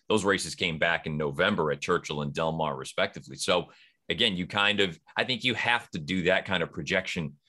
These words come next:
especially with a horse like this. And to your point, with Walsh not being a trainer that typically has him cranked up.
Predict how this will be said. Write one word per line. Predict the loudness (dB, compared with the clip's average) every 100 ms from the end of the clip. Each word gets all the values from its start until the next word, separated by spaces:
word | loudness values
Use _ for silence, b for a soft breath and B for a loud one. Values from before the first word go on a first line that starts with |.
| _ _
especially | -2 0 0
with | 0 0
a |
horse | 2 2 2
like | 2 2
this. | 2 2 2
And | -4
to | -6
your | -6
point, | -2 2 2 2
with | -2 -2
Walsh | 4 6 6 2
not | 2 4 2 2
being | 2 2
a | 0
trainer | 0 2 4 2 0 b b b
that | -8 0
typically | 2 2 2 2
has | 2 0
him | -6
cranked | -2 2 2 4
up. | 4 4